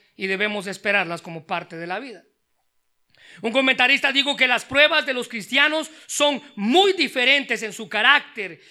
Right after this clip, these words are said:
y aparecen en diversas formas. Por tanto, uno debe mantener el cuidado contra tales en toda dirección. Ellas vienen de diferentes tamaños, sabores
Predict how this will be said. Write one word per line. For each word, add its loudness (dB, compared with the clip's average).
y -2
aparecen 2
en -2
diversas 0
formas. -2
Por -8
tanto, 0
uno -4
debe -4
mantener -4
el -8
cuidado -2
contra -10
tales 0
en -6
toda 2
dirección. -6
Ellas 6
vienen 2
de 4
diferentes 2
tamaños, 2
sabores -2